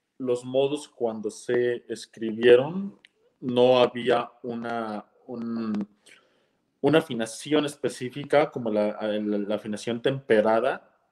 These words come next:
a partir de un La cuatrocientos cuarenta hertz, que es la afinación actual que se, que se utiliza. En, en la Edad Media, las entonaciones dependían de la altura de las personas,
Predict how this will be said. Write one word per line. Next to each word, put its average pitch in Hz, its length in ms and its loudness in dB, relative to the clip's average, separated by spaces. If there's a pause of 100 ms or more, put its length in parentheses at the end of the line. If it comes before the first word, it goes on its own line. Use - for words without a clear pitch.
(160)
a 113 140 -8
partir 123 440 0
de 127 100 -2
un 120 200 -4
La 110 200 0
cuatrocientos 120 680 -6
cuarenta 104 540 -2 (100)
hertz, - 440 2
que 117 180 4
es 117 140 0
la 120 100 4
afinación 110 720 -4 (320)
actual - 580 2
que 104 120 -10
se, 95 320 -8 (720)
que 104 100 -6
se 107 120 -8
utiliza. 139 640 0 (1200)
En, 123 840 0
en 120 160 -2
la 113 60 8
Edad 127 200 8
Media, 147 520 0 (680)
las 123 200 -6
entonaciones 123 880 -4
dependían 139 840 -4
de 120 140 4
la 113 80 -2
altura 208 640 0
de 139 100 -2
las 113 280 -8
personas, 143 840 -8